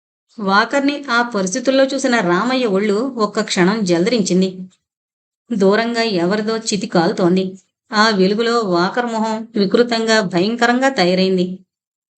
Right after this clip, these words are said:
వాకర్ కనుగుడ్లు బయటకు పొడుచుకొచ్చాయి. అతని శరీరం నుంచి అదో విధమైన దుర్వాసన వస్తోంది.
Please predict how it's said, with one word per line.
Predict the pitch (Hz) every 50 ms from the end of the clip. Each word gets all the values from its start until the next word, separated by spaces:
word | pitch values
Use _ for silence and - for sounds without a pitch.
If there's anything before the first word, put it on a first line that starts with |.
| _ - 226
వాకర్ | 202 196 208 214 220 254 254 247 -
కనుగుడ్లు | 233 202 202 214 247 240 226 240
బయటకు | 220 185 180 180 190 185 226 220
పొడుచుకొచ్చాయి. | - 190 180 190 185 - 233 185 185 196 196 190 190 190 _ _ _ _ _ _ _ -
అతని | 269 262 262 262 262 254 247
శరీరం | 240 - - 202 190 226 247 254 262 262 262
నుంచి | 254 247 247 247 240 240 247 240 240 240 -
అదో | 208 214 214 220 214
విధమైన | 196 180 185 196 214 233 240 240 233
దుర్వాసన | 202 170 180 180 185 233 262 - 233
వస్తోంది. | 190 180 - 196 196 196 196 190 190 - -